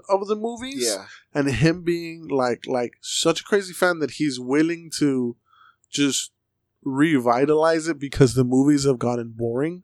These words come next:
Speaker 2: Yeah.
Speaker 1: is, was a nice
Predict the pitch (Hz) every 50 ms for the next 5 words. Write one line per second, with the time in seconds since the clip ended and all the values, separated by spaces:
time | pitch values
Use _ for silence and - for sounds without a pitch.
0 | _ _ _ 123 113 104 95 92 90 - _ _ _ _ - 143 143 143 139 135
1 | 127 123 - - - _ _ _ _ - 139 131 131 139 139 135 127 123 - -
2 | 143 135 131 131 127 127 131 127 123 127 - _ _ _ _ _ _ _ _ _
3 | _ _ _ _ _ _ _ _ _ _ _ _ - _ _ _ - 143 143 139
4 | 147 151 180 202 214 - - -